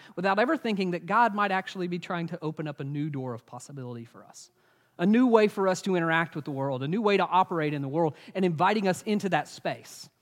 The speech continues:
And even though we may not like it, what we don't like is the fact that it's not our plan, right? That's what we don't like. Not that the plan is not better, but that it's not our plan.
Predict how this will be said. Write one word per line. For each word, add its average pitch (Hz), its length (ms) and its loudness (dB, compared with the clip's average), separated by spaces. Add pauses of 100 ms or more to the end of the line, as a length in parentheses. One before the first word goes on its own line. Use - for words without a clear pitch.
(600)
And 190 100 2
even 277 180 6
though 262 80 6
we 233 120 4
may 214 120 4
not 185 200 4
like 185 240 6
it, 139 100 -6
what 190 120 -2
we 190 100 0
don't 226 240 4
like 185 340 4
is 147 100 -4
the 151 100 -10
fact 165 260 -2
that 151 160 -6
it's 160 180 -8
not 165 160 2
our 147 100 2
plan, 143 300 2 (340)
right? 151 200 -8
That's 214 160 0
what 185 120 0
we 143 80 -4
don't 135 220 -6
like. 123 400 -4 (480)
Not 208 220 2
that 233 80 2
the - 80 6
plan 196 280 2
is 175 120 -2
not 131 180 -4
better, 226 220 6
but - 180 8
that 170 80 -6
it's 170 160 -10
not 170 300 -4
our 175 120 6
plan. 123 440 -2